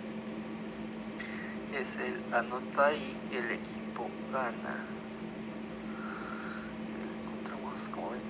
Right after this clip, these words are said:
tenemos muchos mercados y aquí tenemos Robert Lewandowski, uno punto veinticinco. Pero vamos por la opción dos goles de Lewandowski.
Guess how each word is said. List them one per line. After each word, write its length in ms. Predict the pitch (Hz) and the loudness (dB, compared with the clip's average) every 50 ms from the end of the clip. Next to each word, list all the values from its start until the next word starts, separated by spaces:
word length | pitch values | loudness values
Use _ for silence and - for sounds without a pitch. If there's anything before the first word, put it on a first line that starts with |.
| - - - - - - | -2 -2 -2 -4 -4 -4
tenemos 360 | - 107 107 113 110 107 107 - - 110 | -4 -4 -2 -2 -2 -2 -2 -2 -2 -2
muchos 300 | 110 107 - 113 113 107 | -2 -2 0 -2 0 0
mercados 560 | 107 107 107 - - 117 - 113 113 - - - | 0 0 0 6 6 8 8 8 4 2 0 0
y 40 | - | -2
aquí 160 | 110 - - | -2 -2 -2
tenemos 580 | - - - - - - - - - - - - | -2 -2 -2 -2 -2 -2 -2 -2 -2 -2 -2 -2
Robert 240 | 107 107 107 131 135 | -2 2 2 2 4
Lewandowski, 600 | 131 120 110 110 107 143 151 - - - - - - - - | 4 4 4 4 4 4 2 2 0 -2 -2 -4 -2 0 -2
uno 180 | - 110 120 - | 0 2 0 2
punto 320 | - 117 110 - - 110 | 2 0 2 4 2 2
veinticinco. 680 | 110 107 - - - - - - - - - - - - - - - - - - - - - - - - - - - - - - - - - - - - - - - - - - - - - - - - - - - - - - - 92 92 - - - - - - - - - - - - - - 110 | 2 2 0 -2 0 0 0 0 0 -2 0 2 2 2 2 0 -2 -2 0 0 0 0 0 0 0 -2 -2 -2 -2 -2 -2 -2 -2 -2 -2 -4 -2 -2 -4 -4 -4 -4 -4 -4 -4 -4 -4 -4 -4 -2 -4 -4 -2 -4 -2 -2 -2 0 0 0 0 -2 -2 -2 -2 -2 -2 -2 -2 -4 -4 -4 -2 -2
Pero 220 | 113 110 156 143 110 - - | 2 2 4 2 2 2 4
vamos 220 | 123 127 123 123 113 | 4 4 4 4 0
por 100 | 110 110 | 0 -2
la 40 | 104 - | -2 0
opción 180 | - - - - - - | 0 -2 -2 -2 -2 0
dos 260 | - 135 139 139 - - | 6 6 6 6 6 2
goles 520 | 127 127 127 127 - - 165 - - - | 4 6 6 6 6 4 0 0 -2 0
de 220 | - 120 127 123 107 - - - - | 2 2 2 2 0 -2 -4 -2 4
Lewandowski. 800 | 123 127 123 120 120 123 - 110 - - - - - - - | 6 8 8 10 8 8 8 4 2 2 2 0 -2 -2 -4